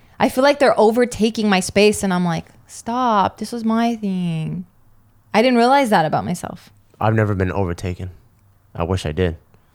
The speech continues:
Speaker 1: No, you're pretty obsessive with your things.
Speaker 2: Yeah.
Speaker 1: Yeah, but no, I think it's really important, uh, when dealing with a breakup or just something that's heavy on your heart to have a really dope support system. And, um, and I, I don't know, I wish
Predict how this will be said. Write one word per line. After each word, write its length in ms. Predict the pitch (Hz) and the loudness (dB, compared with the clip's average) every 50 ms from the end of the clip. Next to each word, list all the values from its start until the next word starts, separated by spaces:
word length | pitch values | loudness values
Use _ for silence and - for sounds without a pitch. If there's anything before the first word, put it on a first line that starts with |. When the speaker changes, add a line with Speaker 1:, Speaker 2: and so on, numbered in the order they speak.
| _ _ _ _ _ _ - | _ _ _ _ _ _ -8
Speaker 1:
No, 340 | 185 180 160 160 160 160 165 - _ - | -6 -4 -4 -4 -6 -8 -10 -12 _ -2
you're 120 | 196 208 208 | -2 -2 0
pretty 280 | - - 220 214 208 214 | 2 2 2 4 2 2
obsessive 840 | 208 - - 180 170 170 170 - - 180 160 160 175 - - - _ _ _ | 0 0 0 0 0 0 -2 -4 -6 -6 -6 -6 -8 -12 -18 -20 _ _ _
with 140 | 180 180 - | -8 -8 -6
your 100 | 165 165 | -6 -6
things. 360 | - - 156 165 165 - - - _ _ _ | -6 -6 -6 -6 -8 -10 -14 -20 _ _ _
Speaker 2:
Yeah. 220 | 104 92 85 78 - - _ _ _ _ _ _ _ _ - - - - | 0 0 0 0 -2 -8 _ _ _ _ _ _ _ _ -20 -20 -8 0
Speaker 1:
Yeah, 220 | - 220 247 269 254 | 2 2 2 2 2
but 140 | 240 233 185 | 0 2 4
no, 200 | 240 269 277 269 | 4 4 4 6
I 120 | 254 247 | 4 4
think 180 | 240 294 285 262 | 4 2 0 -2
it's 120 | 311 - 269 | -2 0 0
really 160 | 285 294 302 | 0 2 2
important, 560 | 247 226 - 247 135 - 220 208 - - - | 0 0 0 0 2 2 2 0 0 0 2
uh, 380 | 202 196 196 190 175 151 101 - - | 2 4 6 6 6 4 2 0 -4
when 260 | - 190 196 208 208 208 | -6 -2 0 0 0 2
dealing 560 | 202 202 196 208 214 214 208 208 196 - - - - | 2 2 2 4 4 2 2 2 0 -4 -6 -10 -4
with 220 | 190 190 190 - | -2 -2 -2 0
a 60 | - | -2
breakup 640 | 180 175 190 185 190 190 - 190 170 156 139 - - - - _ | -4 -2 0 0 0 0 2 2 2 2 0 -2 -8 -18 -12 _
or 240 | - 196 202 202 208 | 2 4 4 4 4
just 240 | 208 262 285 285 - | 4 2 0 0 0
something 360 | - - 294 294 - 349 349 359 | -2 -2 -2 -2 -2 -4 -2 0
that's 220 | 359 330 - - | 0 0 0 0
heavy 300 | 208 214 214 233 277 285 | 0 0 2 2 0 0
on 140 | 262 233 202 | 0 0 0
your 140 | 175 165 160 | 0 -2 -2
heart 420 | 160 180 202 214 196 143 - - | 0 2 2 4 4 2 0 -2
to 80 | 202 190 | -4 0
have 220 | 196 185 202 208 | 0 0 0 0
a 80 | 214 190 | -2 -4
really 360 | 180 185 185 185 202 190 175 | -2 -2 -2 -2 -2 -2 -4
dope 340 | 175 - 185 170 - - - | -2 -2 0 0 0 -2 -6
support 420 | - 190 - - 190 147 - - | -10 -12 -6 -4 -4 -4 -4 -6
system. 460 | - - 156 - - - 104 - 180 - _ _ - - - - - - 208 - | -8 -10 -10 -10 -10 -10 -10 -10 -10 -14 _ _ -20 -20 -20 -20 -20 -20 -6 0
And, 160 | - 220 233 | 2 2 4
um, 380 | 240 233 233 220 208 190 - - - | 4 4 4 2 2 -2 -4 -4 0
and 160 | 214 226 226 220 | 2 4 4 4
I, 220 | 220 220 214 - - | 4 4 2 0 0
I 80 | 220 | -2
don't 160 | 240 285 302 269 | 0 0 0 2
know, 260 | 240 240 240 240 233 | 2 4 4 4 4
I 160 | - 214 208 | 4 4 4
wish 280 | 202 226 240 254 - | 4 2 2 2 0